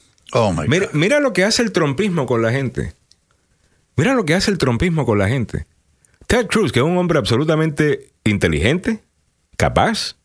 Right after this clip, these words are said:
Speaker 2: creo que ha sido la persona que más casos ha, eh, argumentado ante la Corte Suprema como abogado.
Speaker 1: Sí, sí, señor.
Speaker 2: Supuestamente es un magnífico abogado, Ted Cruz. Pero mira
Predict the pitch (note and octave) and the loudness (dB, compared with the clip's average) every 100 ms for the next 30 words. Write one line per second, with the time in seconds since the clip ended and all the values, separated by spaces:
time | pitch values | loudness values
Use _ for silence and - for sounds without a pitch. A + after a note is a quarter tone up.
0 | - F2+ G#2 A#2 A2 G#2 A#2 A2+ F2+ D#2+ | -4 -2 2 2 2 2 0 0 0 0
1 | G#2 A#2+ F2 G2+ - A2 G#2+ G2+ A2+ - | 0 0 0 0 0 0 0 0 0 -4
2 | _ _ _ _ _ _ _ D#2+ D#2 D2 | _ _ _ _ _ _ _ 0 2 0
3 | C2+ A#1+ - - _ _ _ _ _ F2 | 0 -2 -6 -14 _ _ _ _ _ 0
4 | F2+ F2 E2+ D#2 B2 E3+ F3 G#2 F2 F2 | 2 2 0 0 0 2 0 0 0 0
5 | D#2+ D#2 - F#2+ G2+ - D#2 F#2+ C#3+ G3 | 2 0 0 -2 -2 -2 0 0 0 0
6 | G2 D2 C2 B1+ F2 F3 B3 - - _ | 0 2 0 2 2 2 -2 -10 -20 _
7 | - E2 F#2+ F#2+ G2 E2 F#2 F#2+ G#2+ G#2 | -8 -4 -2 -2 0 0 0 0 0 0
8 | G#2 F#2 G#2+ F#2+ C2+ D2 D3+ - D2+ C#2+ | 0 0 0 0 -2 0 0 -2 -2 0
9 | C2 F#2 C#2+ - - - - - _ _ | 2 0 0 -4 -8 -18 -20 -20 _ _
10 | _ _ - F#2 - E2+ - - C#3 - | _ _ -4 -2 0 -2 -2 -4 -6 -8
11 | - - _ _ - A2+ A#2+ A#2 C3 A#3 | -18 -20 _ _ -4 0 0 0 0 0
12 | C#4+ C4+ | 0 -2